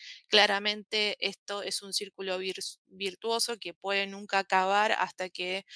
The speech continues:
eh, puedas encontrar una, un análisis o en el momento de acuerdo a un contexto dado de la empresa, ¿no? Em, la última parte para mí también es la más importante, que es poder presentar, ¿no? O sea, presentar el envío de, del reporte, de la visualización, del análisis que se hizo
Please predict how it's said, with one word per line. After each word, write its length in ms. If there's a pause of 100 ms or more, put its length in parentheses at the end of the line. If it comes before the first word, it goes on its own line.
(340)
eh, 340
puedas 380
encontrar 560
una, 560 (100)
un 200
análisis 720
o 140
en 80
el 80
momento 720
de 140
acuerdo 280
a 40
un 80
contexto 680
dado 340
de 120
la 100
empresa, 500
¿no? 220 (640)
Em, 920
la 200
última 340
parte 280
para 240
mí 120
también 300
es 60
la 80
más 220
importante, 640
que 120
es 80
poder 340
presentar, 720
¿no? 280
O 40
sea, 220
presentar 680
el 160
envío 440
de, 280
del 240
reporte, 440
de 140
la 100
visualización, 920
del 160
análisis 480
que 140
se 160
hizo 440